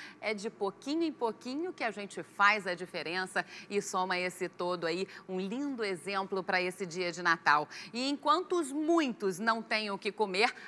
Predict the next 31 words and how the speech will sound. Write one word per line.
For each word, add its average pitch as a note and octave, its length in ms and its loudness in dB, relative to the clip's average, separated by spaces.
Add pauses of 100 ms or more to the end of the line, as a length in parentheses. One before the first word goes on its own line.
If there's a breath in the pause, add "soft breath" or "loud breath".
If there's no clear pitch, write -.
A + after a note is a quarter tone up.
alguns C#4 640 2 (180)
eram C#4 240 6
acostumados A3 760 4
a G3 80 8
cardápios E3+ 760 6
sofisticados, F#3+ 1120 6 (260 loud breath)
como D#4+ 300 0
o C4 60 2
governador G3 680 2
afastado F3+ 680 6
do D3+ 120 -10
Rio, G3 320 -4
Luiz D#3+ 240 -4
Fernando D#3 340 -2
Pezão, F3 400 -2 (240 loud breath)
e A3+ 100 -4
o A3+ 160 0
ex-governador F3+ 880 0
Sérgio F#3 540 2
Cabral. C3 480 0 (260 loud breath)
Nessa F#3+ 460 6
ceia G#3+ 340 2
de F3 120 -4
Natal, G3 420 6 (160 loud breath)
a - 100 2
realidade, G3+ 720 6
ó, A3 160 6 (300 loud breath)
bateu G#3+ 480 4
na A3 180 2
porta F#3+ 400 0
deles G3 440 2